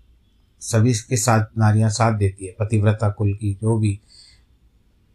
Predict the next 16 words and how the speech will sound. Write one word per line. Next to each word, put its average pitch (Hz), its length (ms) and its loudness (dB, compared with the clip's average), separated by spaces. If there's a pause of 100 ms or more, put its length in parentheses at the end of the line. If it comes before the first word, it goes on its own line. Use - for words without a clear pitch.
(880)
होती 113 260 2
है 117 160 2
ना, 117 120 0
वो 113 300 0
परिवार 110 520 2
से 110 240 0
जुड़ 107 220 2
के 113 100 0
आती 101 280 2
है, 104 80 2
जो 110 80 2
संस्कारों 107 540 2
वाला 104 180 2
परिवार 101 440 0
होता 95 380 -10
है। - 120 -20